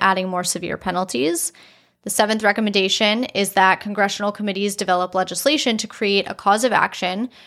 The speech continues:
for the House of Representatives to enforce its subpoenas under federal court. Because as of now,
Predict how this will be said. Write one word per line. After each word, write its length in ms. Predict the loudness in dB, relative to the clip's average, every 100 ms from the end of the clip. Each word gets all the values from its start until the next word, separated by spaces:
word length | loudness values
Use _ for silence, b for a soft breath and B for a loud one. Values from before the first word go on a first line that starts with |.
| B B
for 240 | -6 -4 -2
the 120 | -4
House 340 | 2 4 4
of 140 | 0 0
Representatives 800 | 0 0 2 2 2 0 0 -2
to 140 | -4
enforce 500 | -6 -6 -4 -4 -4
its 180 | -6 -6
subpoenas 540 | -8 -6 -4 0 -2 -2
under 240 | -4 -4
federal 340 | -2 -2 0 -4
court. 300 | -4 -6 -6
Because 240 | -6 -4 2
as 180 | 2 4
of 80 | 0
now, 560 | 0 -2 0 0 0